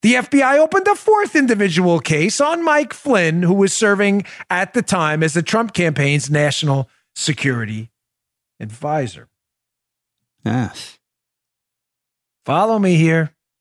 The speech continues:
Speaker 2: All right.
Speaker 1: I covered this last week, and some of you
Speaker 2: Yeah.
Speaker 1: missed it.
Speaker 2: Yeah,
Speaker 1: Which
Speaker 2: yeah.
Speaker 1: sup-, 'cause a lot of the Spygate people usually email me when we come across a gem. Some of you, I think, were confused by this.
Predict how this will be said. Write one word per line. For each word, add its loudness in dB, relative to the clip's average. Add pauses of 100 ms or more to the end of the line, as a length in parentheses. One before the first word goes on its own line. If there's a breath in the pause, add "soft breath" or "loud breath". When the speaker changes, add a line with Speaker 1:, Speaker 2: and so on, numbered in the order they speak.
(140)
Speaker 2:
All 0
right. 0
Speaker 1:
I -2
covered -2
this -2
last 2
week, 2
and -2
some 0
of -2
you 4
Speaker 2:
Yeah. 6
Speaker 1:
missed 0
it. -16 (600)
Speaker 2:
Yeah, 0
Speaker 1:
Which 2
Speaker 2:
yeah. -2
Speaker 1:
sup-, -4
'cause 0
a 2
lot 2
of -2
the -4
Spygate 0
people -2
usually 2
email 2
me 2
when 0
we -2
come -2
across -2
a -2
gem. -2 (540)
Some 0
of -4
you, 4
I 4
think, 0
were 2
confused 0
by -2
this. -20